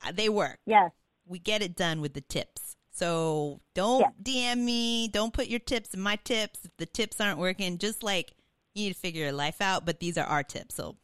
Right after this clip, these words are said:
Speaker 2: we like to caveat it that way. So we have six teams. We have Player Haters Ball. We
Speaker 1: Oh,
Speaker 2: ha-
Speaker 1: oh, that's
Speaker 2: that's
Speaker 1: me.
Speaker 2: right. That's you. <laughs> We have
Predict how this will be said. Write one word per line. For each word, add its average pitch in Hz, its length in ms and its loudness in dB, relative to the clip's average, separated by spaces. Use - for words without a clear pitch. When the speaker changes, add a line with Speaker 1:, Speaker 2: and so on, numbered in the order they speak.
Speaker 2:
we 165 160 -6
like 139 160 -4
to - 60 -16
caveat - 440 -8
it - 120 -14
that - 160 -10
way. - 180 -20
So 247 100 -2
we 247 60 6
have 214 160 2
six - 420 -4
teams. 277 480 2
We 202 140 2
have 190 400 2
Player 233 360 0
Haters 202 440 2
Ball. 156 440 2
We 185 120 4
Speaker 1:
Oh, 269 60 12
Speaker 2:
ha- 453 140 10
Speaker 1:
oh, 403 260 4
that's 247 260 6
Speaker 2:
that's - 20 -6
Speaker 1:
me. 370 80 2
Speaker 2:
right. 427 260 0
That's 330 300 -4
you. 480 320 -4
<laughs> 330 380 2
We 226 160 4
have 196 360 2